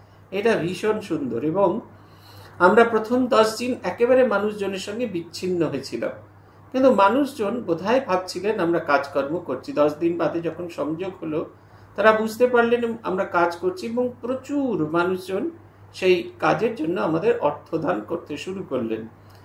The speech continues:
এ-, এত অর্থ দান করা হলো আমাদের primary relief এবং secondary relief হওয়ার পরও, যে অর্থ থাকলো তাই দিয়ে আমরা রিহ্যাবিলিটেশনের কাজ শুরু করলাম।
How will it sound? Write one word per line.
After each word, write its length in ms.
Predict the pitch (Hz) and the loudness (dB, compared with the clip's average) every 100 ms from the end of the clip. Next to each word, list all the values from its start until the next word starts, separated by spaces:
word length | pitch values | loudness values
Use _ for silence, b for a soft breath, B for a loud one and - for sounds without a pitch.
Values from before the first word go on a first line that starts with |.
| B B | B B
এ-, 240 | 180 180 - | 2 2 6
এত 260 | - - | 4 6
অর্থ 380 | 233 226 226 - | 6 6 4 -4
দান 280 | 262 247 247 | 4 4 4
করা 260 | 214 208 180 | 0 0 0
হলো 180 | 180 | 0
আমাদের 240 | 175 180 170 170 | 0 0 -2 0
primary 440 | 175 185 202 208 | 0 2 -2 -6
relief 340 | 208 214 269 | -8 -10 -8
এবং 280 | 220 214 208 | -6 -6 -6
secondary 520 | 214 185 185 180 175 | -8 -8 -6 -4 -2
relief 440 | 170 151 156 156 - | -4 -6 -8 -8 -2
হওয়ার 200 | 160 180 | 0 0
পরও, 380 | - 160 190 - b b b - | -2 -2 -4 -8 b b b -2
যে 200 | 190 233 | 6 6
অর্থ 240 | 190 - | 6 0
থাকলো 400 | 190 156 - 220 | -4 -4 -4 -4
তাই 220 | 226 165 | -2 -2
দিয়ে 180 | 139 165 | 0 0
আমরা 240 | 151 202 - | 0 -2 -4
রিহ্যাবিলিটেশনের 920 | 175 196 208 202 - 151 160 190 208 | -4 -4 -4 -6 -6 -6 -6 -6 -4
কাজ 240 | 151 135 | -4 -6
শুরু 240 | - 143 131 | -8 -10 -6
করলাম। 440 | 127 120 117 | -6 -4 -6